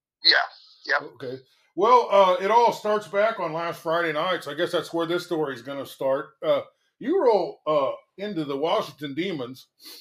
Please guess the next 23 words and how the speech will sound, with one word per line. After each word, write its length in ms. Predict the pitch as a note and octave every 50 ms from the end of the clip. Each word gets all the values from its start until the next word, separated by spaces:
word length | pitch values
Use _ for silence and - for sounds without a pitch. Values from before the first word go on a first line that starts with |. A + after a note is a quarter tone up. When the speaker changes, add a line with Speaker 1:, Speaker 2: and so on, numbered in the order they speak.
| - _ _ -
Speaker 2:
over 180 | G3 B3 C4+ A#3
to 140 | F#3+ F3 F3+
Case 320 | - G3 G3 G#3 - -
Field, 280 | - G#3 G#3+ G3+ F#3+ F3
which 200 | F3+ F3 F3 E3
is 80 | D#3+
a 60 | E3 D#3+
really 240 | F#3+ G3 F#3 D#3+ D#3
tough 260 | - E3+ D#3+ D3+ -
place 300 | - D#3+ D#3+ D#3 D#3 -
to 80 | C#3+
play. 420 | - D3 D#3 C#3+ C3 B2 C3 C#3 C#3 - -
Uh, 260 | C#3 C#3 C3 A#2+ A2+ - _ _ _ _ _ _ _ _ _
um, 300 | - C3+ C3 B2 B2 A#2 B2
they've, 220 | D3 D#3+ D#3 - - _ _ _ _ _ _ _ _ _
they've 160 | D#3 E3+ E3+
got 160 | D#3+ F3 E3+ E3+
all 220 | F3 F#3 F#3+ F3+
their 140 | E3+ E3 D3+
wins 300 | D3 E3 F3 F#3 F3 B2
there 280 | B2 C3+ B2 A#2+ A#2+
this 320 | A#2+ C3+ C3+ C3 - - -
year. 380 | C3+ B2 A#2+ B2+ C#3 C#3 -